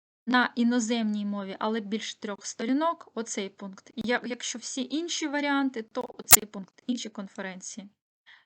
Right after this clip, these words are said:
Тож, отут буде у вас змінено. Третій пункт, аналогічно. Копія тез, тези автор,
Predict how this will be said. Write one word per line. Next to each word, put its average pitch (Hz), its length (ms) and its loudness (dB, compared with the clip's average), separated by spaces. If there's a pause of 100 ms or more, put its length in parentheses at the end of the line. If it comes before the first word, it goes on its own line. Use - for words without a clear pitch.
(120)
Тож, 311 440 -2
отут 285 460 -8
буде 214 300 -4
у 214 80 -2
вас 214 180 -2
змінено. 196 600 -4 (340)
Третій 254 320 2
пункт, 214 520 -4
аналогічно. 226 880 0
Копія 277 420 0
тез, 220 560 -4 (680)
тези 208 400 0 (100)
автор, 220 480 0